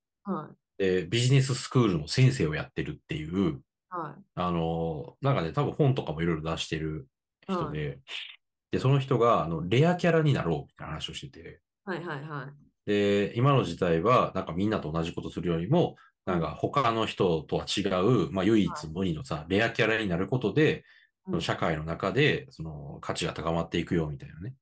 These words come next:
Speaker 1: はい、はい、はい。
Speaker 2: っていう話で、で、その話がまさに、あの、言ってることはさ、まず、
Speaker 1: うん。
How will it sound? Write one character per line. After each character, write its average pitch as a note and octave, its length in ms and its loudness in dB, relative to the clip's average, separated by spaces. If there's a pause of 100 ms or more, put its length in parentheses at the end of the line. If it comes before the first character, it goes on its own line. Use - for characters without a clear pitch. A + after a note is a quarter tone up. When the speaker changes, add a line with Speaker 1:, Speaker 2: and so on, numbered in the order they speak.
(120)
Speaker 1:
は F#3+ 160 -8
い、 E3 40 -8
は E3 60 -14
い、 E3+ 40 -12
は D#3+ 400 -14
い。 - 20 -20
Speaker 2:
っ - 40 -20
て G#2 120 0
い G2 140 2
う F2 60 0
話 E2 360 -4
で、 F2 280 0
で、 B2 120 0
そ C3+ 120 -2
の G3+ 80 4
話 F#3+ 280 2
が E2+ 60 0
ま A#2 140 2
さ F2 160 -2
に、 E2+ 320 -2 (360)
あ E2+ 160 -2
の、 D#2+ 260 -2
言 G#2 140 2
っ G2 40 0
て G#2 140 -2
る F#2+ 100 2
こ F#2+ 100 -2
と D#2+ 80 -2
は C2+ 100 -4
さ、 D2 200 -10 (300)
ま E3 140 4
ず、 A2+ 100 2
Speaker 1:
う B2 40 4
ん。 F2+ 220 0